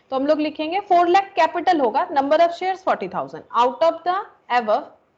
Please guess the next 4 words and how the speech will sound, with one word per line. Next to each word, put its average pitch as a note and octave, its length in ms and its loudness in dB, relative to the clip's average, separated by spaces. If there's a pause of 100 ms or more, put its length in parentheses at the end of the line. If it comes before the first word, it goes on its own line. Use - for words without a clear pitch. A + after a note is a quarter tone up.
(1500)
forty D4 320 -2
thousand F#4 540 -2
shares A3 400 -4 (4000)
have C4+ 260 0